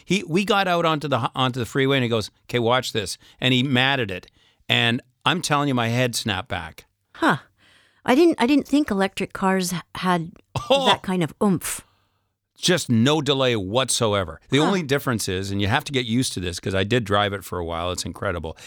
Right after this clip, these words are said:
Speaker 1: Is that when you take your foot off the gas, it slows right down.
Speaker 2: Oh, I see.
Speaker 1: Right?
Speaker 2: I see.
Speaker 1: 'Cause
Speaker 2: So
Speaker 1: it's not
Speaker 2: d-,
Speaker 1: gas.
Speaker 2: did he have the Model three or the Y?
Speaker 1: I, I, my understanding was Howard's is, uh,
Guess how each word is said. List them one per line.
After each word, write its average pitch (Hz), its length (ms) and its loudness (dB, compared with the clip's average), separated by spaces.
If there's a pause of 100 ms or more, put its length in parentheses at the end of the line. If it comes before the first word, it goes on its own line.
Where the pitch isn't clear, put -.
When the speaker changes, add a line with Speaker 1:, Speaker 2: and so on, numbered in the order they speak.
(180)
Speaker 1:
Is 104 180 0
that 113 100 -4
when 110 140 2
you 101 80 2
take 117 240 0
your 95 60 -6
foot - 280 -6
off 135 240 2
the 117 120 -6
gas, 90 240 -4
it - 40 2
slows 127 320 2
right 104 160 0
down. 95 340 -4
Speaker 2:
Oh, 285 520 6
I 233 160 2
see. 196 380 0 (460)
Speaker 1:
Right? 208 140 0
Speaker 2:
I 226 100 2
see. 202 300 0 (400)
Speaker 1:
'Cause 120 140 0
Speaker 2:
So - 80 6
Speaker 1:
it's 160 40 4
not 135 140 2
Speaker 2:
d-, 120 60 -2
Speaker 1:
gas. 123 160 2
Speaker 2:
did 240 80 2
he 254 240 4
have 247 200 2
the 226 80 2
Model 220 300 4
three 277 420 0
or 208 440 2
the 190 120 -2
Y? 165 460 0 (140)
Speaker 1:
I, 143 180 -4
I, 151 120 -2 (280)
my 156 240 2
understanding 139 580 0
was 113 180 0
Howard's 147 500 0
is, 113 500 0
uh, 101 400 2